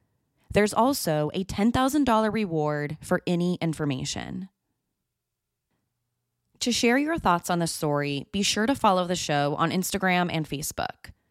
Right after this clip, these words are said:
To find out what I think about the case, sign up to become a patron at patreon dot com slash forensic tales. After each episode, I release a bonus episode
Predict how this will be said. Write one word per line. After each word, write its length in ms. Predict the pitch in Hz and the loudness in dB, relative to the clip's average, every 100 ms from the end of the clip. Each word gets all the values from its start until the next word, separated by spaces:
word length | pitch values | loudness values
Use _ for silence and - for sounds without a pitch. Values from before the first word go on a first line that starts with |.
| _ _ _ _ - | _ _ _ _ -2
To 100 | 214 | -2
find 360 | - 247 330 202 | 2 2 4 2
out 300 | 151 156 185 | 2 2 0
what 140 | 180 | 2
I 180 | 165 208 | 2 0
think 220 | 220 214 | -4 -6
about 260 | - 147 - | -4 -6 -8
the 60 | |
case, 560 | - 139 135 - - - _ _ | -10 -8 -8 -6 -8 -10 _ _
sign 320 | - 208 247 | -2 2 4
up 100 | 302 | 2
to 80 | - | 0
become 260 | 349 269 226 | -2 2 0
a 60 | |
patron 640 | 202 151 - - 80 - 190 _ _ - | 0 -4 -8 -10 -12 -12 -16 _ _ -6
at 220 | 190 - | -4 -2
patreon 680 | - 269 - 156 147 143 147 - | -2 -2 0 2 2 2 -2 0
dot 300 | 175 262 - | 2 2 0
com 340 | 190 170 170 | 0 2 0
slash 320 | - 151 151 | 0 0 0
forensic 400 | - 143 143 - | -4 -4 -4 -8
tales. 580 | - 139 - - - - _ _ _ _ _ _ _ - | -8 -6 -6 -8 -8 -10 _ _ _ _ _ _ _ -2
After 260 | 190 - 220 220 | -2 2 0 0
each 240 | 269 - | -4 -2
episode, 640 | 208 170 - 156 151 147 - | -2 -2 -2 0 0 0 0
I 80 | |
release 400 | 170 175 180 185 | 0 0 -4 -6
a 120 | - 190 | -6 -4
bonus 440 | 170 208 262 233 | 0 0 0 -4
episode 640 | 151 156 - 147 143 147 | -10 -12 -10 -6 -4 -4